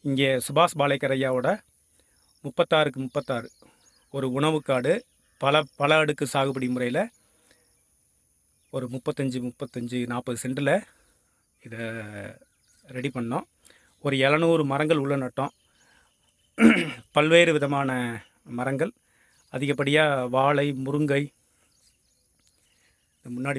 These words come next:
பாக்கு, தென்னை, உள்ள சப்போட்டா, சீத்தா, பப்பாளி,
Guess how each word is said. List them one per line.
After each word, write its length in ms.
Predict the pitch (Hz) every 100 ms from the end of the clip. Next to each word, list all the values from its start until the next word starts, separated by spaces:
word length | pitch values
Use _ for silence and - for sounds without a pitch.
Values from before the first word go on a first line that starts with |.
| -
பாக்கு, 540 | 135 135 - 143 139 - _ _ _
தென்னை, 460 | - 135 143 143 - _ _ _ _ _ _ _ _ _ _ -
உள்ள 680 | 147 156 139 131 123 117 - _ _ _ -
சப்போட்டா, 600 | 139 - 151 135 139 143 - _ _ _ _ _ _ _ _ _ _ _ _ _ _ _ _ _ _ _ _ _ _ _ _ _ _ _ _ _ - -
சீத்தா, 520 | 151 - 147 139 143 _ _ _ _ _ _ _ _ _ -
பப்பாளி, 540 | - 156 143 131